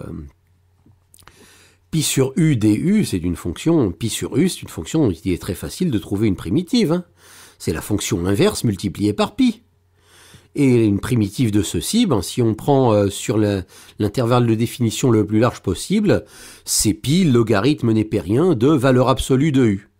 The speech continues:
à prendre entre un et trois. J'aurais pu aussi écri-, écrire le logarithme népérien de u, puisque si je suis entre un et trois, je suis dans les réels positifs, hein. Ça, ça ne changeait pas grand-chose,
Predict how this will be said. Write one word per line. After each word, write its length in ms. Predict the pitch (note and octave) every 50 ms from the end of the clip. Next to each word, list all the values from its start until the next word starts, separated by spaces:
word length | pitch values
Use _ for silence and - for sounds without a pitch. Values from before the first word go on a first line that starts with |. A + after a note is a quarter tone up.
| _ _ _ - - - - -
à 100 | F#2+ F2+
prendre 300 | - - C3 B2+ B2 A#2+
entre 240 | A#2 A2 - C3 B2+
un 100 | A#2+ A#2
et 160 | A#2 A2+ G#2+
trois. 340 | - G#2 G2 D#2+ F2 - _ _ _ - - - _ _
J'aurais 240 | - - F2+ D#2+ E2
pu 160 | D#2+ - -
aussi 260 | G#2 G2 - - -
écri-, 280 | F#2 E2 G#2 G#2 F#2+ F2+
écrire 400 | F2+ F#2 - - - C3 A#2+ F#2
le 240 | F#2+ G2 G#2 G#2 G2
logarithme 680 | G2+ G#2 G#2 G2 G#2+ A2+ A2+ A2+ C3 - - - G2
népérien 460 | G2+ G2 A2 - - G#2 F#2+ G2+ G2 F#2
de 140 | F2 F#2+
u, 200 | - C#3+ D#3 F3+
puisque 300 | D#3 - G2+ F2 - G#2+
si 160 | - - - C3
je 80 | -
suis 100 | - -
entre 280 | A#2+ A2+ G#2+ - - G#2+
un 100 | G2 F#2
et 140 | F2+ F2 F2
trois, 320 | - - A#2+ B2+ C#3 C3+ - - - - - - - -
je 100 | - -
suis 180 | - - G#2+
dans 120 | G2 G#2+ G#2
les 120 | G#2 G#2
réels 300 | G2+ A2 A2+ A#2 A#2 A2+
positifs, 640 | B2 B2 G#2 F#2+ G#2+ G2 - - F2 D#2+ - - F2
hein. 60 | E2+
Ça, 160 | D#2+ - E2+ E2+
ça 120 | - G2+
ne 80 | G2 F2+
changeait 280 | - G#2 F2+ F#2 F#2+
pas 140 | - - G2+
grand-chose, 680 | F2+ F2 F2+ E2+ - - A#2+ C3 D#3 E3 C3+ A2+ -